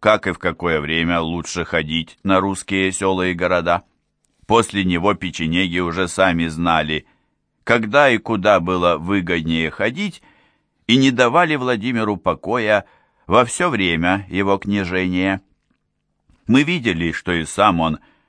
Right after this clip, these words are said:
едва не сделался добычей их быстрых набегов. Защищая от них землю, Владимир должен был построить много городов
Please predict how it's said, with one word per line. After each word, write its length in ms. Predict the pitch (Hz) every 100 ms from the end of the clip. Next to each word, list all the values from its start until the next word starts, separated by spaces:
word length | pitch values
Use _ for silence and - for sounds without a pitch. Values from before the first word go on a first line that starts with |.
| _ _
едва 380 | 85 90 85 98
не 140 | 95
сделался 580 | 78 87 90 87 - 82
добычей 640 | 85 82 131 - - 58
их 260 | - 87 80
быстрых 520 | 80 87 - 82 80
набегов. 680 | 87 85 71 50 - - _ _ _ _ _ _ -
Защищая 1080 | 98 98 101 95 - 78 71 76 76 64
от 180 | 85 82
них 260 | 80 69 67
землю, 500 | 90 135 131 139 - _ _ - - -
Владимир 480 | 104 117 220 214
должен 480 | 120 147 160 156 135
был 140 | 127 135
построить 720 | 107 92 - 117 123 110 -
много 480 | 92 95 113 104 90
городов 760 | 82 80 78 71 101 104 -